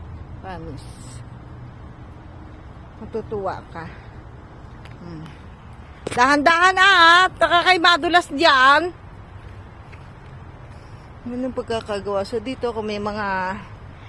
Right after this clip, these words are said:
entertainment na, ano, dito yon.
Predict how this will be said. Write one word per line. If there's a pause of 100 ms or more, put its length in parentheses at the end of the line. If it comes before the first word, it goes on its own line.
(280)
entertainment
na,
ano, (800)
dito
yon.